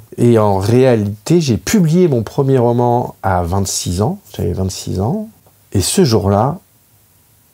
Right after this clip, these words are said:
ça a été un cap, c'est-à-dire que je l'ai publié aux éditions Baleine, et je me souviens très bien de m'être fait une promesse ce jour-là, c'est-à-dire,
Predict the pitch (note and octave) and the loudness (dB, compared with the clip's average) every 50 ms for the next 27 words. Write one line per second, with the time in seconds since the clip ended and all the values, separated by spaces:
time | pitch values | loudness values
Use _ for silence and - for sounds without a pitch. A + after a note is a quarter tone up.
0 | _ _ _ _ _ _ _ _ _ - - - - - A2 A2 A#2+ A2+ - E3+ | _ _ _ _ _ _ _ _ _ -14 -12 -6 -2 0 2 2 2 2 0 0
1 | B2+ G#2 F#2+ - G#2+ G#2 - - - - - - A2+ G#2+ - G#2 G#2 G#2 G2+ - | 0 0 0 -2 -2 -2 -4 -6 -14 -14 -10 -8 -8 -6 -4 -2 -2 -2 -4 -4
2 | - G2+ G2 F#2+ F2 F2+ F2+ - - - F#2+ F#2+ F#2+ F#2 F2+ F#2 E2+ F2 E2+ - | -2 -2 -2 -2 -2 -4 -6 -8 -8 -6 -4 -2 -2 -2 -2 -2 -4 -4 -4 -4
3 | A2 G2+ F#2+ G#2 G#2 B2+ D#3 D#3+ D#3 D3 - A#2+ A2+ G#2 G#2+ G#2 G#2 - - B2+ | -2 0 0 2 2 2 2 2 0 -2 -2 -2 0 0 0 0 -2 -2 0 0
4 | B2 A#2 - C3+ C3 D3 D#3 C#3+ B2+ A#2 - G#2 G#2 G2+ G2+ - - _ _ - | -2 0 0 0 2 2 2 0 -2 -2 -2 -2 -2 -2 -2 -6 -14 _ _ -12
5 | - - D3+ C#3 C3 B2 G#2+ - - C3 A#2+ B2 C3+ C#3+ - - - - G2 G2+ | -6 -2 0 0 2 0 0 0 -2 -2 0 0 0 -2 -4 -6 -6 -4 -2 0
6 | G2+ A2 B2+ C#3+ C#3 - A#2+ A2 G#2 A#2 B2+ | 0 0 0 0 -2 -4 -4 -2 -2 0 -2